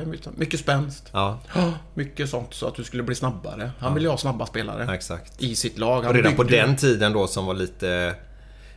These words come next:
Speaker 2: i-, idag är ju fotbollen jättesnabb.
Speaker 1: Ja, alla är ju hyfsat snabba
Speaker 2: Ja.
Speaker 1: idag eller som kommer fram.
Speaker 2: Ja.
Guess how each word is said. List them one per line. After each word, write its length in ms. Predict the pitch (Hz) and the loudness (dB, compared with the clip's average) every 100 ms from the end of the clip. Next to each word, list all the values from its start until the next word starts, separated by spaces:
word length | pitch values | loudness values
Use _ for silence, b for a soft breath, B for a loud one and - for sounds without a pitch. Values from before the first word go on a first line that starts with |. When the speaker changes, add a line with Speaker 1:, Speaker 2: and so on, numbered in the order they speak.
| B | B
Speaker 2:
i-, 240 | 104 104 | -2 0
idag 240 | 101 98 101 | 2 4 4
är 40 | |
ju 80 | 120 | 4
fotbollen 360 | 110 104 87 90 | 2 -2 -2 -2
jättesnabb. 580 | 82 - - 87 98 87 - - | -4 -8 -4 -4 -4 -10 -16 -10
Speaker 1:
Ja, 220 | 110 117 - - - - - | -8 -8 -10 -20 -20 -14 -8
alla 320 | 110 113 117 | -6 -4 -4
är 40 | |
ju 200 | 107 110 | -4 -6
hyfsat 340 | 107 - - 113 | -8 -8 -10 -8
snabba 280 | 113 107 - | -10 -8 -2
Speaker 2:
Ja. 200 | 90 90 | 0 2
Speaker 1:
idag 140 | 117 | 0
eller 120 | 107 | -4
som 140 | 107 110 | -8 -10
kommer 240 | - 107 | -10 -10
fram. 200 | - 101 101 - - | -10 -10 -12 -14 -8
Speaker 2:
Ja. 180 | 85 | -8